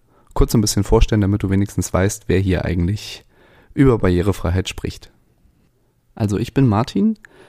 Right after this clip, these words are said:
wohne in Berlin und zum Zeitpunkt dieser Aufnahme im Februar zwanzig einundzwanzig bin ich siebenundzwanzig Jahre alt. Ähm, ich bin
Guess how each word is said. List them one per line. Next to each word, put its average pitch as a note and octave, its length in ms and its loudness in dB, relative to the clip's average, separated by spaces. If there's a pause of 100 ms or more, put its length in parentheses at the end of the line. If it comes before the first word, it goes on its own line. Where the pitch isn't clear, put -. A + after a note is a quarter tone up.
(400)
wohne B2+ 340 2
in B2 160 2
Berlin A2+ 460 0
und B2 440 -4
zum G#2+ 200 -4
Zeitpunkt - 520 -2
dieser G2+ 300 -2
Aufnahme G2+ 520 0
im F#2 420 -4 (360)
Februar B2 540 0
zwanzig - 480 -4
einundzwanzig G2+ 800 -2
bin F2+ 160 -2
ich F#2 300 -6
siebenundzwanzig G#2 760 -2
Jahre A#2+ 280 -2
alt. - 280 -4 (760)
Ähm, G#2 680 2 (400)
ich - 320 -4
bin G2+ 540 2